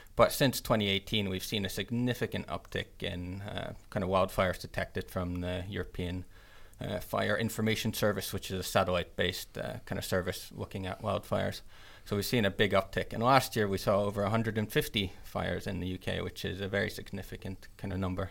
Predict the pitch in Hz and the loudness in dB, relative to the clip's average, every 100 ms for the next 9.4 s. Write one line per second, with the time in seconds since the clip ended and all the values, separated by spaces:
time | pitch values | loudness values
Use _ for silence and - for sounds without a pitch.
0 | - 98 101 95 101 95 - 117 107 92 | -4 -2 -2 -2 -2 -2 2 2 2 -2
1 | - 104 98 92 104 98 92 95 90 95 | 0 0 -2 -4 -2 -2 -2 -4 -4 -4
2 | 95 - - - 90 95 92 - - - | -6 -8 -10 -8 -4 -2 -4 -6 -10 -10
3 | - - - - - 107 104 101 101 107 | -10 -10 -14 -14 -2 0 4 4 6 4
4 | 104 - 95 98 101 101 101 - - - | 2 2 2 4 2 2 0 -4 -14 -16
5 | - - - - - 113 107 - 101 135 | -16 -16 -16 -16 2 6 6 4 6 6
6 | 123 123 120 113 - - 104 - 98 92 | 8 8 8 4 4 4 4 4 0 0
7 | 107 95 95 - - 110 104 104 104 101 | 4 6 4 0 0 2 6 4 6 4
8 | 98 101 107 - - 101 98 101 98 95 | 4 4 -2 -4 -4 0 2 2 0 0
9 | 98 98 110 - | 2 2 -2 -6